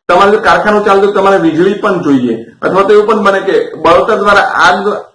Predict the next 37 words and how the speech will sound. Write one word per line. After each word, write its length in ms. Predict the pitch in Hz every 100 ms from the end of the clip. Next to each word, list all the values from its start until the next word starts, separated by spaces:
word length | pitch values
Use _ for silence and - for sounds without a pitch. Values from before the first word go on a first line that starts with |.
| _ 170
તમે 160 | 175
આગ 320 | - - 196 196
લગાડીને 440 | 196 196 202 202
પણ 180 | 214 202
કેટલીક 320 | 196 196 196
અંશે 200 | 196 196
લોખંડ 400 | 156 160 185 185
ગરમ 220 | 190 190
કરવાનું 420 | 190 180 185 180
વગેરે 240 | 156 170 180
વગેરે 200 | 180 165
લોખંડનો 380 | 156 156 190 180
બિઝનેસ 360 | 175 180 175
હોય 100 | 185
તો 60 | 190
એ 180 | 180 185
પણ 120 | 196
કરવું 280 | 180 175 165
પડે. 180 | 131 113 - _ _
તો 60 | 214
અહીંયા 180 | 214 220
જે 120 | 233
કારખાના 480 | 185 165 214 233 233
ઉત્પાદનના 520 | 190 226 220 220 220
ખર્ચા 280 | 220 214 226
કયા 180 | 220 220
કયા 160 | 220
હોય 140 | 202 180
છે 120 | 180
કે 80 | 190
વિદ્યાર્થી 340 | 175 202 202
મિત્રો 160 | 196 196
ખાસ 340 | - 185 185
યાદ 180 | 202 190
રાખજો. 300 | 190 185 190 190 - _ _ -
તમારું 340 | 175 185 - 170
ઓઇલ, 340 | 180 190 208